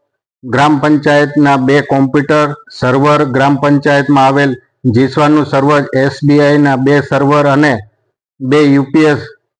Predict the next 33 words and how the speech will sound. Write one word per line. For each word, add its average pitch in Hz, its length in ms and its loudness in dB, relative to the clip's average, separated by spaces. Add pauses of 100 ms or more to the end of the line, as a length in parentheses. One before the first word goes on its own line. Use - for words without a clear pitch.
અને 139 240 -2
લાઇટો, 135 840 0
લેમ્પો 143 460 2
બસોથી 143 920 -2
વધારે 131 540 0 (280)
નુકસાન 135 340 -2
થવા 143 240 0
પામ્યું 139 400 0
હતું. 143 160 0
ત્યારે 135 360 0 (500)
ઘણાદ 139 380 0
ગામમાં 147 380 2
એસ 135 220 -2 (100)
બી 147 80 2
આઈ 147 100 2
ની 151 220 2
બે 139 240 0
સર્વર 143 380 0 (280)
બળી 139 300 2
જતા 139 420 0 (760)
બે 143 220 0
લાખથી 147 380 0
વધારેનું 143 500 0
નુકસાન 139 440 -2 (260)
થવા 139 220 0
પામ્યું 135 420 0
હતું. 135 180 0
એસ 135 260 0
બી 151 140 2
આઈ 151 140 2
બેંક 143 320 0
સર્વર 143 360 0
બંધ 139 340 0